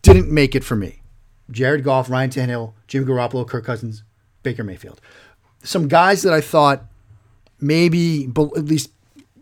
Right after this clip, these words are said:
deserved to be discussed, ultimately not on it. I think Derek Carr, Phillip Rivers, Kyler Murray is gonna get there someday, and Cam Newton, while he doesn't have a team, is still an extremely talented football player.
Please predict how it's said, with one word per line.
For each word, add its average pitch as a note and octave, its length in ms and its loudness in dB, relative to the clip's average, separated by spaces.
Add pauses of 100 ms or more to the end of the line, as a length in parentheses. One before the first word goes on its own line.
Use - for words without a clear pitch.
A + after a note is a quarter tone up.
(140)
deserved D3 480 2
to D#3+ 60 -2
be B2+ 180 -4
discussed, - 1040 -2 (340)
ultimately C#3 540 0
not B2+ 280 0
on C3 240 -4
it. G3+ 240 -4 (560)
I C3+ 100 -4
think C3 240 0
Derek C3 280 2
Carr, G#3 460 0 (500)
Phillip D3 320 -2
Rivers, F3 500 0 (240)
Kyler D#3 300 -2
Murray D#3+ 300 2
is A#2+ 80 -2
gonna B2 160 -2
get B2+ 180 -4
there A2+ 140 -4
someday, D#3+ 460 0
and C#3 180 -4
Cam G3+ 260 -2
Newton, E3+ 300 0
while C#3 160 2
he C#3 60 0
doesn't C#3+ 200 2
have C#3 140 0
a C3 40 -2
team, F3 280 -4
is B2+ 100 -4
still G#3 220 2
an D#3+ 60 -2
extremely C#3 400 -2
talented A#2+ 420 -4
football - 300 -8
player. - 300 -20